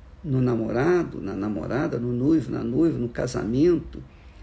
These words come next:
nos seus projetos pessoais, nos seus sonhos pessoais? Então, isso você tem que colocar no altar. Esse é o seu coração.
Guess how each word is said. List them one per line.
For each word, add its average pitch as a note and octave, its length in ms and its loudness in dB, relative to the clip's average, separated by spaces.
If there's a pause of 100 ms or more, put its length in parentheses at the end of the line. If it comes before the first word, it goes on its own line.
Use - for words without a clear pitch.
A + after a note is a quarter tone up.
(180)
nos C3 140 -2
seus C#3+ 200 0
projetos B2+ 640 -4
pessoais, C3 640 -2
nos C3 200 -4
seus D#3 220 0
sonhos G#3+ 800 0
pessoais? - 680 -4 (580)
Então, B3 240 2
isso D4 320 4
você A#3 220 -4
tem A3+ 160 -2
que - 60 -8
colocar A3+ 420 0
no G#3 140 -2
altar. D3+ 420 -2
Esse G#3 200 0
é - 20 6
o A3+ 180 2
seu A3+ 180 2
coração. A3+ 540 0